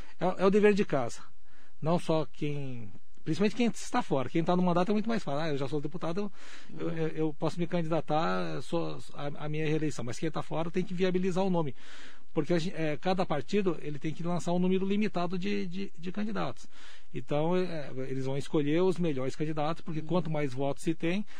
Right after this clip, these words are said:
Speaker 1: mais deputado, é, a, o partido faz. Então, é, pra isso, exi-, exige um, um grande trabalho. A gente tá fazendo isso,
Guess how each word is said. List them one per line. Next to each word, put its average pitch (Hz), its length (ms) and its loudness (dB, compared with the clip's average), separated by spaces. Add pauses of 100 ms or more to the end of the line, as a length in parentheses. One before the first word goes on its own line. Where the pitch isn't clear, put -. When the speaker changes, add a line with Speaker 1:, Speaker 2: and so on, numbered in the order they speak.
(260)
Speaker 1:
mais 147 300 2
deputado, 175 680 0
é, 190 80 -2
a, 151 960 -4
o 143 60 -2
partido 156 380 0
faz. 135 420 -2 (120)
Então, 143 420 -2
é, 139 540 -2
pra 135 180 -2
isso, 151 380 0 (100)
exi-, 139 340 -2
exige 131 480 -2
um, 143 460 0
um 147 160 2
grande 131 240 0
trabalho. 170 460 0 (600)
A 113 120 -2
gente 147 160 0
tá 160 100 4
fazendo 147 400 2
isso, 151 340 2